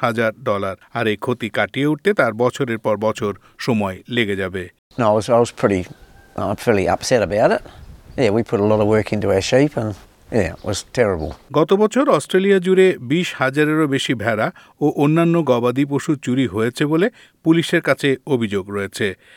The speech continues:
Speaker 1: এতে ফার্মারদের ক্ষতি হয়েছে পাঁচ মিলিয়ন ডলারেরও বেশি। লাইভস্টক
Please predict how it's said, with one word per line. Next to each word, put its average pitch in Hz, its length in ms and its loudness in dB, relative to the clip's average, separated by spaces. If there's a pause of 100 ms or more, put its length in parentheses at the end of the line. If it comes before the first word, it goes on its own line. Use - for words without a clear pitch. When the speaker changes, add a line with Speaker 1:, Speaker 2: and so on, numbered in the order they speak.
(260)
Speaker 1:
এতে 127 180 -6 (240)
ফার্মারদের 113 500 0 (100)
ক্ষতি 135 300 0
হয়েছে 156 260 0 (280)
পাঁচ 143 220 2 (180)
মিলিয়ন 147 340 4
ডলারেরও 107 540 0 (220)
বেশি। 101 300 -4 (280)
লাইভস্টক 180 580 0